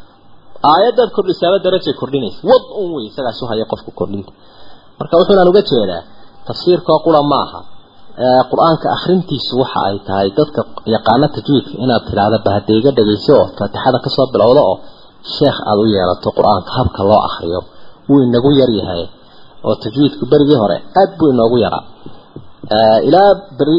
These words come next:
meelaha qaarkood ay Qur-aan carbeed iyo nooc bidca ah iyo dadka qaarkoodba u yaqaaneenba tajwiidka. Laakiin alxamdulillah, imika wuu soo kordhaya. "Innaa anagu," buu Ilaahay yidhi, "sanulqi calayka," waxa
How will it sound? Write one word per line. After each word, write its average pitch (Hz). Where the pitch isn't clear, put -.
meelaha 156
qaarkood 160
ay 135
Qur-aan 123
carbeed 123
iyo 90
nooc 147
bidca 131
ah 165
iyo 107
dadka 160
qaarkoodba 139
u 160
yaqaaneenba 120
tajwiidka. -
Laakiin -
alxamdulillah, 135
imika 123
wuu 131
soo 127
kordhaya. 95
"Innaa 226
anagu," 220
buu 220
Ilaahay 208
yidhi, 202
"sanulqi 233
calayka," 196
waxa 202